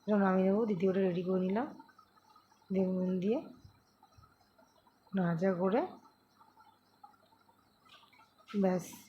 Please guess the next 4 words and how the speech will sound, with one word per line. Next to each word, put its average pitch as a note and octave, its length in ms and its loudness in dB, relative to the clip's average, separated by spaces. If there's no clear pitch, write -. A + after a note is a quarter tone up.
হয়ে G3 180 6
গেল F#3+ 260 2
ডিমটা F3+ 460 2
অমলেট F#3 420 -2